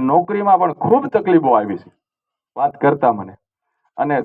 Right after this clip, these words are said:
મેં કીધું ને, સાત આઠ દિવસ પહેલા મેં મળ્યા, એમને ખાલી ખ્યાલ આવ્યો કે ભનુભાઈ આ બાજુ આવવાના છે. એ માણસે રજા પાડી અને સવારમાંથી સાંજ સુધી એણે તરત જ અમને મળવાનો સમય આપ્યો અને અમે હાથે રહ્યા. સાત વાગ્યા, સ-, સાત વાગે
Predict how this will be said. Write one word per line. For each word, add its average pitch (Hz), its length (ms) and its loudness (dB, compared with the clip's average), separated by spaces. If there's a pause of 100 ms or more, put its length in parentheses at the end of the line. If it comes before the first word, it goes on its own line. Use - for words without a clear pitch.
(220)
મેં 151 200 2
કીધું 196 200 4
ને, 151 80 -8
સાત 151 200 4
આઠ 165 180 4
દિવસ 170 200 0
પહેલા 165 200 2
મેં 156 140 -4
મળ્યા, 160 260 4
એમને 170 160 2
ખાલી 160 280 2
ખ્યાલ 165 300 2
આવ્યો 156 200 0
કે 117 60 2
ભનુભાઈ 151 480 0
આ 147 100 6
બાજુ 147 220 4
આવવાના 135 380 2
છે. 107 140 -6 (360)
એ 139 100 -4
માણસે 151 400 2
રજા 123 320 2
પાડી 147 320 0 (440)
અને 117 160 -4
સવારમાંથી 139 640 2
સાંજ 135 220 4
સુધી 120 280 2
એણે 117 160 -2 (260)
તરત 127 280 -4
જ 120 120 2
અમને 117 180 2
મળવાનો 101 340 -2
સમય 104 280 -6
આપ્યો 104 200 -2
અને 110 100 -2
અમે 101 120 -2
હાથે 147 220 0
રહ્યા. 107 300 0
સાત 139 280 0
વાગ્યા, 131 260 -2
સ-, 135 360 -2
સાત 127 200 4
વાગે 107 200 -6